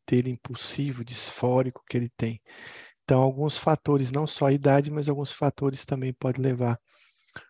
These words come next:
uma amenização desses sintomas que ele apresenta. Em relação à genética,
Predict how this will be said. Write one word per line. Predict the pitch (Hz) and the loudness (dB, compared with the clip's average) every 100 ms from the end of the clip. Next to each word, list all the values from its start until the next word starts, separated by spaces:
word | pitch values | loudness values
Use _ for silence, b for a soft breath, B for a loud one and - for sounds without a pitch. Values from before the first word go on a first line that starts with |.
| _ | _
uma | 139 131 123 | -4 2 4
amenização | 127 131 127 120 120 113 - 127 | 4 2 0 4 4 2 -2 -6
desses | 117 120 - 131 | -2 -4 -4 -8
sintomas | - - 123 - 120 120 117 - - _ _ _ _ _ _ _ _ _ _ _ _ _ - | -8 -10 -10 -8 -8 -6 -8 -8 -12 _ _ _ _ _ _ _ _ _ _ _ _ _ -2
que | 117 | 2
ele | 117 | 2
apresenta. | - 127 113 95 101 - - _ _ _ _ _ _ _ _ _ _ _ _ _ _ _ _ B B _ | 0 0 0 -4 -8 -18 -20 _ _ _ _ _ _ _ _ _ _ _ _ _ _ _ _ B B _
Em | 175 | 6
relação | 196 190 170 - | 8 10 8 4
à | 160 | 4
genética, | 143 175 156 175 214 - - - 127 120 | 6 4 6 6 6 4 -6 0 2 2